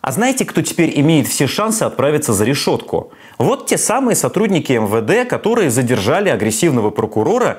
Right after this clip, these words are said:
и которых он лупил ремнём. В отношении полицейских началась следственная проверка. Их подозревают в превышении служебных полномочий. Статья двести восемьдесят шесть Уголовного кодекса. До семи лет лишения свободы.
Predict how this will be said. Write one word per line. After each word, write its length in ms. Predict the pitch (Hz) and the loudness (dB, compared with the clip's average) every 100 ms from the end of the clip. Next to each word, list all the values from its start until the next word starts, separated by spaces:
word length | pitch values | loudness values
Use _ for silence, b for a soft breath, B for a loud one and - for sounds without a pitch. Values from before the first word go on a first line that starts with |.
| B | B
и 80 | 135 | -2
которых 400 | 127 123 233 - | -2 0 -2 0
он 120 | 202 | 0
лупил 340 | 160 - 185 151 | 0 2 2 4
ремнём. 540 | 139 190 156 87 - _ | 4 4 2 0 -4 _
В 80 | 117 | -2
отношении 400 | 135 151 254 190 | -2 2 2 2
полицейских 640 | 147 127 127 254 - 143 | 0 0 2 0 0 -2
началась 420 | 117 113 185 226 | -2 0 0 0
следственная 600 | - 147 - - 147 123 | 2 0 0 0 2 2
проверка. 760 | - 117 135 180 131 - 85 85 B B | 0 0 2 2 0 -2 -6 -6 B B
Их 160 | 220 220 | -2 0
подозревают 640 | 135 120 120 147 220 226 | 0 2 2 4 2 0
в 40 | |
превышении 520 | 123 117 110 175 196 | -2 0 0 0 2
служебных 540 | 143 110 104 165 160 - | 0 0 0 0 -2 0
полномочий. 760 | 123 117 160 151 107 - 76 B B B B | 0 0 0 0 -2 -4 -6 B B B B
Статья 400 | - 127 - 226 | -4 -2 0 -2
двести 400 | 110 170 214 120 | 0 0 2 0
восемьдесят 640 | 107 156 127 101 98 85 | 0 0 0 -2 -4 -4
шесть 400 | - 196 220 - | 0 0 -2 -4
Уголовного 560 | 110 104 147 165 143 147 | 0 2 2 2 0 0
кодекса. 720 | - 123 107 - 92 - B B B 113 | 0 0 0 -4 -4 -6 B B B -2
До 200 | 107 123 | -2 0
семи 340 | 156 147 117 | 2 4 4
лет 320 | 110 202 214 120 | 4 2 0 -2
лишения 460 | 101 - 98 120 | -2 0 0 2
свободы. 560 | 135 143 143 85 76 | 0 -2 -2 -2 -4